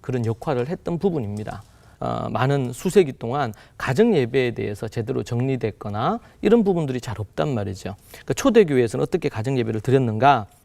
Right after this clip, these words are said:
우리가 이 시간 한번 살펴보도록 하겠습니다. 먼저는 그들은 가정 예배를 드린다 그럴 때 먼저 준비일, 예비일이라 그러죠. 예비일. 예, 안식일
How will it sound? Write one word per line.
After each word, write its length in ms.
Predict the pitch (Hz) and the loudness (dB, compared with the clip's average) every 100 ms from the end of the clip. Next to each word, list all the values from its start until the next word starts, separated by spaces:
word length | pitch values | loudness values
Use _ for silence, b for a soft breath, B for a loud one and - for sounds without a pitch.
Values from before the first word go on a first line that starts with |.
| - | -8
우리가 200 | 123 117 | -2 0
이 40 | 127 | 2
시간 200 | 151 123 | 2 2
한번 460 | 117 110 120 208 b b _ | 2 2 4 2 b b _
살펴보도록 560 | - 156 143 117 131 | -2 0 0 2 2
하겠습니다. 540 | 110 107 120 113 - - B B B | 0 -2 -4 -2 -2 -4 B B B
먼저는 440 | 156 170 214 247 196 | 6 8 8 8 6
그들은 480 | 202 185 180 180 160 | 4 6 6 4 2
가정 320 | 139 156 190 | 0 0 2
예배를 680 | 151 139 143 135 131 196 | 4 6 6 6 4 4
드린다 400 | - 147 165 156 | 2 -2 -2 0
그럴 220 | 120 117 117 | 0 -2 2
때 300 | 240 135 104 B B | 4 4 0 B B
먼저 240 | 135 143 | -2 0
준비일, 680 | 143 - 202 220 240 147 98 - - | -2 2 4 6 6 4 0 -8 -4
예비일이라 680 | 123 147 190 233 170 123 104 | 4 6 6 4 2 2 0
그러죠. 340 | 101 95 101 - - - | -2 -6 -10 -16 -20 -6
예비일. 440 | 117 110 113 110 113 _ _ - | -4 -2 -2 -4 -8 _ _ -8
예, 140 | 113 110 | -8 -4
안식일 840 | - 240 247 - 175 160 165 | 0 2 2 0 -2 2 2